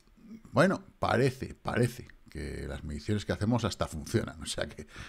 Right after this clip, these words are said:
nos podemos pegar con un cantito en los dientecitos. Em, de momento en diario la banderita que teníamos, que estaba generando en este canal paralelo, la ha roto, cosa que es muy buena. Ahora, ¿qué toca?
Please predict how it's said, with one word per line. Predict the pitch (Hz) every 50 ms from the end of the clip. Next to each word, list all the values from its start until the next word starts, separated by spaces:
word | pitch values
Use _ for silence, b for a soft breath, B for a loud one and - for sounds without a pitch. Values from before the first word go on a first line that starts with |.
| B B
nos | 95 90 -
podemos | - 92 95 107 113 107 -
pegar | - 104 104 120 117 - B B B B B B B
con | - 98 98 110
un | 135 147 131
cantito | 113 - 98 92 87 - 131 139 - - 123 117 104 - - - _ -
en | 110 120 120 104
los | 104 110 107 98 - - -
dientecitos. | 101 110 113 113 110 104 - - 117 110 - 76 60 - - B B B B B B B B
Em, | 117 113 120 120 120 120 117 117 120 120 117 117 110 - - - - - - - - _ - - - - -
de | - - 131
momento | 131 139 139 143 127 135
en | 123
diario | 120 120 117 113 117 113
la | 110
banderita | 107 107 107 98 95 104 101 101 - - 98 98 98 101 101 95
que | - 98
teníamos, | 101 - 104 101 101 98 92 95 101 -
que | -
estaba | 82 - 98 95 87
generando | - 92 90 90 92 92 92 87
en | 90 87
este | 85 - 98
canal | 80 87 90 90 82
paralelo, | - 90 90 92 95 95 95 95 92 92 90 87
la | 104 95 92 90 87
ha | 87
roto, | 82 82 104 113 110 175 175 - - _ _ - - - -
cosa | - 113 110 110 - 92 85 76
que | 90
es | 90 - - -
muy | 98 87 92 95 95 104 123 139 160 160
buena. | 113 87 80 80 82 95 143 - - _ _ B B B B B B B B B B B
Ahora, | 117 120 135 147 156 151
¿qué | - 156
toca? | - - 156 - - 90 -